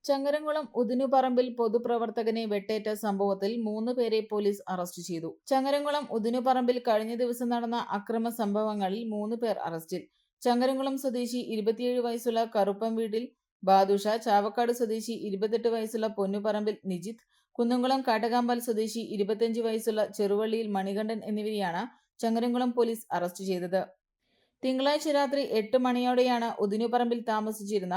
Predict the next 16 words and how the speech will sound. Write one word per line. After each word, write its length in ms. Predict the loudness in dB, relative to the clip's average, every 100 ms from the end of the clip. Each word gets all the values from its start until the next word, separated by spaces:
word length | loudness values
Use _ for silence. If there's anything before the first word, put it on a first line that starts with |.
| 2 4
ബാദുഷയുടെ 640 | 4 4 0 0 2 2 0
നേതൃത്വത്തിലുള്ള 520 | -2 -2 -2 -2 -2 -2
സംഘവും 380 | -2 0 0 -2 -8 _ _ 0
പ്രദേശത്തെ 460 | 2 2 2 0 0
യുവാക്കളും 420 | 2 0 0 -2 0
തമ്മിൽ 180 | -2 -2 2
വാക്കേറ്റവും 560 | 2 2 -2 0 0 0 -2
സംഘർഷവും 540 | 0 0 -2 -4 -4 -4
ഉണ്ടാവുന്നത്. 560 | 2 4 4 2 0 0 -4 _ _ _ _
നാട്ടുകാരായ 640 | 4 4 4 4 4 4 2 2
യുവാക്കളുടെ 460 | 2 4 4 6 6
ബൈക്കുകളിൽ 500 | 6 4 2 2 2 2
കാറിടിച്ച് 480 | 4 6 4 0 -2 0
കയറ്റിയതോടെ 500 | 0 0 0 0 0 0
നാട്ടുകാർ 360 | 0 0 2 0 2
ഇടപെടുകയായിരുന്നു. 840 | 2 2 0 0 0 0 0 -4